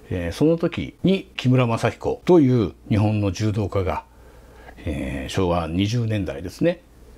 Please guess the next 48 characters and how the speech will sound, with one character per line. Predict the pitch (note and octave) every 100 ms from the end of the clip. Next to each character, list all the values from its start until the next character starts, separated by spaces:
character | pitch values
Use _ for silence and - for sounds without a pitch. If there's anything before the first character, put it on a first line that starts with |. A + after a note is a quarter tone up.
| -
ブ | A#2
ラ | A#2
ジ | G#2+
ル | A2
に | G#2+ G2+
プ | -
ロ | C3 E3
柔 | E3+ D#3
道 | A#2 E2 - - - - - -
の | E3 F#3+
一 | - -
行 | A#2+
と | G#2+
し | G2 -
て | F#2
遠 | G#2 G#2+
征 | - G2
し | -
て、 | - C3+ C3 - - - -
ホ | - C3
イ |
ス | C3 -
の | F#2+
父 | - A#2 -
の | F2 C2+ - - -
エ | A2
リ | A2+ C3+
オ・ |
グ | B2+
レ | C#3
イ | A#2+
シ | - G2
ー | A2+
を | D#3+ -
腕 | - A2+
絡 | C3 C3
み | F#2+
で | E2+
破 | C#2+ A2+
っ |
て | - F#2
い |
た | - A#3+
っ | A#3+
て | D3
こ |
と | C#3+
が | G#3